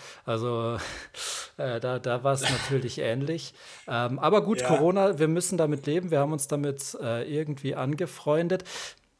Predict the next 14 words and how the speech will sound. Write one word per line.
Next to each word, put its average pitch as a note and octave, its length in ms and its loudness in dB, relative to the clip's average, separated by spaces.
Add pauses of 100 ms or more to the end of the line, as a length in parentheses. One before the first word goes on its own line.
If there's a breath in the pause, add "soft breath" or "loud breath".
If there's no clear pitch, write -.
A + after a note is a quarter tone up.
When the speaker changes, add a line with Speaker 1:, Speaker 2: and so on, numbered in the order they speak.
(600)
Speaker 1:
Womit C#3+ 300 -2
man D3 140 0
sich C3 180 -6
auch C#3 160 4
Speaker 2:
Ja, C#3+ 220 8
muss C3+ 180 4
man A#2 120 8
Speaker 1:
vielleicht, - 200 6
Speaker 2:
halt. - 480 -6
Speaker 1:
ja, D3 320 2 (140)
das, D#3 160 -10
so F3 100 0
ist D#3 120 -2
es. C3 120 -4